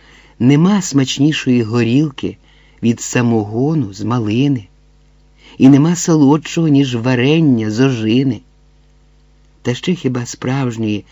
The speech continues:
непромислової форелі з гірського потоку, засмаженої у домашній сметані. На щастя, я ще пам'ятаю той час, коли фіри, підводи у брід переїжджали потоки,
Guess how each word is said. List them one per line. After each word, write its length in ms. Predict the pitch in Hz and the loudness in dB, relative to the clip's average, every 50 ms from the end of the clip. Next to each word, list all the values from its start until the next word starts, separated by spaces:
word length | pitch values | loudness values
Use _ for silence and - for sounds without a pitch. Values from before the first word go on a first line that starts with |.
| - - - - - _ _ - | -20 -20 -20 -20 -20 _ _ -4
непромислової 1080 | 107 123 135 131 131 - 135 123 131 131 127 - - 120 113 110 104 104 101 104 104 - | -2 -2 -2 -2 -4 -4 -2 -2 -2 -2 -4 -4 -4 -2 -2 0 0 0 -2 -2 -4 -4
форелі 640 | - - - 110 110 117 139 160 175 160 113 101 - _ _ _ _ _ _ _ _ _ _ - | -4 -2 -2 0 0 0 0 -2 -2 -2 -2 -4 -10 _ _ _ _ _ _ _ _ _ _ -8
з 160 | - 104 107 | -8 -6 -2
гірського 500 | 113 110 107 98 - - - 104 117 117 | -2 -2 -2 -4 -6 -8 -8 -6 -6 -6
потоку, 600 | - - 104 - - - 104 104 - - 107 - - _ - - - - _ _ - | -8 -8 -10 -10 -8 -8 -10 -10 -10 -12 -16 -16 -16 _ -20 -20 -20 -20 _ _ -6
засмаженої 680 | 127 156 147 - 175 170 165 156 139 120 120 113 110 | -4 -4 -2 -2 -2 -2 -2 -2 -2 -2 -2 -2 -2
у 180 | - - 113 117 | -2 -4 -4 -4
домашній 480 | 117 113 113 127 127 - - 98 104 | -4 -4 -4 -6 -6 -8 -8 -10 -12
сметані. 560 | - - - - - - - - - - 113 - _ _ _ _ _ _ _ _ _ _ _ _ _ _ _ _ _ _ _ _ _ _ _ _ _ _ _ _ - - _ _ _ _ - _ _ _ _ - | -10 -10 -12 -12 -12 -12 -14 -16 -16 -16 -18 -20 _ _ _ _ _ _ _ _ _ _ _ _ _ _ _ _ _ _ _ _ _ _ _ _ _ _ _ _ -20 -20 _ _ _ _ -20 _ _ _ _ 0
На 200 | 131 139 147 127 | 2 2 2 2
щастя, 540 | - - 180 185 180 - - - 131 113 - _ - - - - - _ _ - | -2 -2 -2 -2 -2 -2 -4 -4 -6 -6 -6 _ -20 -20 -20 -20 -20 _ _ -2
я 160 | 131 135 127 | 0 0 0
ще 160 | - - 139 | -2 -4 -4
пам'ятаю 540 | - 139 135 147 143 135 190 214 220 196 165 | -2 0 0 0 0 0 0 0 0 0 0
той 180 | - 139 123 | 0 0 0
час, 280 | 117 - 131 127 123 - | 0 0 -4 -6 -6 -6
коли 320 | - 117 117 127 123 117 - _ _ _ _ _ _ - | -4 -2 0 0 0 -2 -4 _ _ _ _ _ _ -20
фіри, 580 | - - - - 151 156 147 131 117 110 104 | -20 -12 -6 -2 0 2 2 4 2 2 0
підводи 720 | 98 - 123 127 123 120 117 123 135 131 120 113 113 110 110 | -2 -2 -2 -2 -2 -2 -2 -2 0 0 0 0 0 -2 -2
у 180 | - 117 117 | -2 -2 -4
брід 400 | 110 104 120 127 151 160 143 - | -4 -2 -2 0 0 0 -2 -4
переїжджали 720 | _ - 113 117 117 117 113 110 107 110 120 113 104 101 98 | _ -4 -2 -2 0 0 0 -2 -2 -4 -6 -6 -4 -6 -6
потоки, 600 | - - 104 - - 120 139 143 - - - - | -8 -8 -10 -6 -4 -2 -2 -2 -4 -6 -10 -10